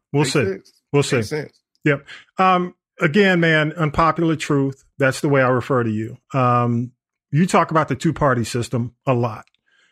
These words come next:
Speaker 1: Um, and, and you, you truly feel, well, to you, and, and, and you've, you've stressed this just about on every show, and it's part of who you are, that the two-party system is the problem with America, okay?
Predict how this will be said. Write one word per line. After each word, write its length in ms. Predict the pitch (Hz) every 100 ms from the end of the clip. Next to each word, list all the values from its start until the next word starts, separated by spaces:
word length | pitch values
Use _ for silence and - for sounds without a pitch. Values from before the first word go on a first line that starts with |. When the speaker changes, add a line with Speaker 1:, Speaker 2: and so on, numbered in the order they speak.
| _
Speaker 1:
Um, 400 | 143 131 123 123
and, 160 | 135 131
and 180 | 143 131
you, 180 | 131 156
you 280 | 143 139 143
truly 420 | - 185 170 143
feel, 480 | - 156 139 131 131
well, 320 | 151 139 143 - 160 175 185
to 100 | - 156
you, 340 | 156 175 170
and, 120 | 143
and, 160 | 147 139
and 200 | 143 135
you've, 300 | 147 151 -
you've 140 | 151
stressed 340 | - 165 147 -
this 180 | 139
just 200 | - 143
about 200 | 139 123 123
on 120 | 120
every 220 | 113 110
show, 300 | - 135 117
and 80 | 110
it's 100 | 110
part 220 | - 131
of 60 | 120
who 120 | 123
you 200 | 120 113
are, 260 | 117 107 113 _ _ _ _
that 140 | 135
the 80 | 139
two-party 600 | 117 - 170 170 156 135
system 680 | 120 - 156 - 139 113 113 - _ _ _
is 380 | 139 131 123 107
the 80 | 123
problem 500 | - 139 131 123 120
with 160 | 117 -
America, 440 | 110 104 90 - - _ _
okay? 360 | 113 - 117